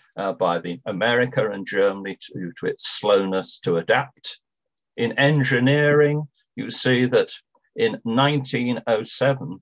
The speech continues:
half of the output of British engineering was being exported.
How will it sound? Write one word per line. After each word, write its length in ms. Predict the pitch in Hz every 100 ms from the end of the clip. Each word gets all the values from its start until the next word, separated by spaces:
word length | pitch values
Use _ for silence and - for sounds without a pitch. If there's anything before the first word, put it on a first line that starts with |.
| _
half 400 | - 151 190 185
of 140 | - 131
the 160 | 117
output 560 | 127 143 127 - - - _
of 240 | 95 98 98 - _ _ _
British 380 | - 135 127 - -
engineering 840 | 117 110 110 104 104 98 101 101 -
was 200 | 104 98
being 300 | - 104 101 92
exported. 800 | 110 - - 123 117 110 85